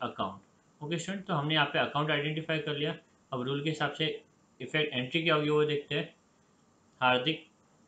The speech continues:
personal account है, credit the giver, पैसे देने वाला business में, पैसे लेके आने वाला बिजनेस में, तो giver हो गया। हार्दिक account credit हो जाएगा, Cash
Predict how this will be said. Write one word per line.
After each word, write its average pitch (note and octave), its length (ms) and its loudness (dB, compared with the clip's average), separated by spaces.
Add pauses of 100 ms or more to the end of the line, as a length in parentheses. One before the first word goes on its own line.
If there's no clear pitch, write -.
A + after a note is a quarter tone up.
personal C3 340 0
account D3 280 0
है, D3 80 0 (200)
credit B2+ 340 4
the C#3+ 120 4
giver, C#3+ 200 0 (100)
पैसे B2+ 240 -4
देने C3+ 220 -2
वाला C#3+ 180 0
business C#3 420 -6
में, C#3+ 120 -6
पैसे A#2 280 -6
लेके A2+ 220 -2
आने C#3+ 140 -2
वाला C#3 140 -2
बिजनेस B2+ 640 -8
में, C#3+ 120 -6 (440)
तो C3 120 -2
giver C#3 300 2
हो D3 120 2
गया। C#3+ 180 -2 (340)
हार्दिक A#2 300 2
account C#3+ 280 -2
credit C#3+ 220 2
हो C#3+ 60 -6
जाएगा, C#3+ 180 0 (160)
Cash C#3+ 280 2